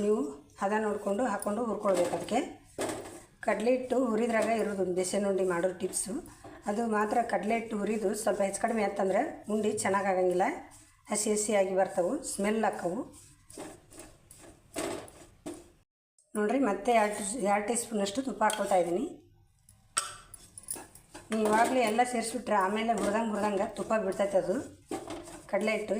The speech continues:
ಜಾಸ್ತಿ ತಗೊಳ್ಳೋದಿಲ್ಲ. ಹಿಂಗೆ ಗಂಟುಗಳೆಲ್ಲ ಹೊಡ್ಕೊಂತನ ಕೈ ಬಿಡದ ಸಣ್ಣ ಉರಿ ಇಟ್ಕೊಂಡು ಕೈ ಆಡಿಸ್ತಾನೆ ಇರಬೇಕು. ಜಾಸ್ತಿ ಉರಿ ಇಟ್ರೆ ಜಲ್ದಿನ ಕಪ್ಪಾಗಿ ಬಿಡ್ತೈತಿ, ಆದ್ರೆ ಉಂಡೆ ಹಿಟ್ಟು ಸರಿಯಾಗಿ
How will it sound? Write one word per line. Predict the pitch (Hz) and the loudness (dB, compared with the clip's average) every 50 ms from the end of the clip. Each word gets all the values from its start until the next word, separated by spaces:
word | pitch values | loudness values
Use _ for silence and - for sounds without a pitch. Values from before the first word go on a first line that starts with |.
| 208 202 | 2 4
ಜಾಸ್ತಿ | 190 190 190 - - - 254 269 294 277 - - - | 4 4 4 0 -2 0 0 0 0 -2 -6 -4 -2
ತಗೊಳ್ಳೋದಿಲ್ಲ. | 202 196 214 220 214 185 185 180 175 226 339 - - - - - - - - - - _ - - - - - - - - - - - - - - - - - - - - - - - - - - - - - - - - - - - - - - - - - - | 0 0 2 0 0 0 2 2 2 0 -2 -4 -8 -14 -18 -20 -20 -20 -20 -20 -20 _ -12 -12 -10 -10 -10 -12 -14 -14 -14 -14 -16 -16 -16 -12 -10 -10 -10 -10 -12 -18 -20 -20 -20 -20 -20 -20 -14 -12 -12 -12 -12 -14 -20 -20 -20 -20 -20 -20 -20 -14 -6 -2
ಹಿಂಗೆ | 214 214 190 208 | 0 0 2 2
ಗಂಟುಗಳೆಲ್ಲ | 208 226 208 226 233 226 220 214 220 233 240 214 | 0 2 2 2 2 2 2 2 2 2 2 2
ಹೊಡ್ಕೊಂತನ | 196 - 196 - 220 226 226 226 214 226 262 330 349 - - - - - - - - - | 2 0 0 0 -2 -2 0 0 0 0 0 0 -2 -6 -10 -12 -8 -4 -4 -2 0 0
ಕೈ | 220 233 247 220 | 2 2 2 0
ಬಿಡದ | 220 214 202 214 240 254 - | 0 0 2 2 2 2 2
ಸಣ್ಣ | 220 190 214 226 233 226 | 0 0 2 0 0 2
ಉರಿ | 220 220 214 | 2 2 2
ಇಟ್ಕೊಂಡು | 214 214 202 196 202 233 302 339 - | 2 0 0 0 2 2 0 0 0
ಕೈ | 226 208 202 208 | 2 2 4 2
ಆಡಿಸ್ತಾನೆ | 208 - - 214 202 208 208 | 2 2 0 0 2 2 2
ಇರಬೇಕು. | 180 170 - - - 247 247 208 202 | 2 2 2 2 2 0 2 4 4
ಜಾಸ್ತಿ | 190 190 - - 226 220 | 4 4 2 0 0 0
ಉರಿ | 202 208 190 | 0 -2 -2
ಇಟ್ರೆ | - - 190 202 269 359 - - - - - - - - 202 | -4 0 0 0 0 0 -4 -10 -16 -20 -20 -20 -16 -6 -2
ಜಲ್ದಿನ | 196 202 202 208 226 240 247 240 - | 0 0 2 2 2 2 2 2 0
ಕಪ್ಪಾಗಿ | 214 - - 226 214 208 202 | 0 2 4 2 2 2 2
ಬಿಡ್ತೈತಿ, | 202 190 202 196 - 220 285 359 - - - - - 311 - - - - - - | -2 -2 -2 -2 0 0 0 0 -2 -6 -10 -12 -12 -12 -14 -16 -20 -12 -6 -2
ಆದ್ರೆ | 202 220 240 269 254 | 0 2 4 4 4
ಉಂಡೆ | 226 226 220 220 214 185 175 180 180 180 - - - | 4 2 2 2 4 4 4 4 2 0 -2 -6 -6
ಹಿಟ್ಟು | 226 208 - - 247 - | -6 -4 0 0 0 2
ಸರಿಯಾಗಿ | - 208 190 202 208 208 | 2 2 4 4 2 2